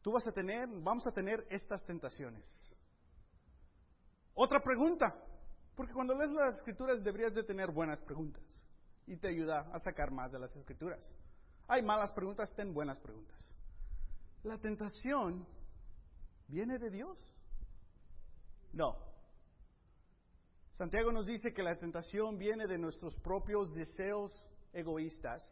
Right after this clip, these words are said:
y también puede venir de, del enemigo. Lo que sí tenemos que aceptar es que Dios le da permiso que lleguen las tentaciones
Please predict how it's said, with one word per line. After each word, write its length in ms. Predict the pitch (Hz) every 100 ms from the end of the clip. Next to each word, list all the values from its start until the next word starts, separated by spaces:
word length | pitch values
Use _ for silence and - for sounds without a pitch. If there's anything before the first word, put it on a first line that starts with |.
| - - - - -
y 120 | 262
también 420 | 220 190 196 202
puede 200 | 170 180
venir 300 | 175 160 156
de, 360 | 156 156 156 - - - - - -
del 240 | 147 151
enemigo. 440 | 147 127 135 156 - - - - - - - - - - - -
Lo 160 | 180
que 100 | -
sí 460 | 196 - 277 262 - - - - - -
tenemos 320 | 175 185 185
que 100 | -
aceptar 520 | 185 185 151 180 175
es 160 | 160 151
que 260 | - 156 151 - - - -
Dios 420 | 147 208 247 254 - - - - - - - - - - - - - - - - - - - - - - - - - - - - - -
le 160 | 165
da 160 | 190 254
permiso 640 | 254 214 262 285 - 165 - - - - - - -
que 140 | 214
lleguen 300 | 196 262 247
las 160 | 220 190
tentaciones 720 | 180 170 165 - 220 165 143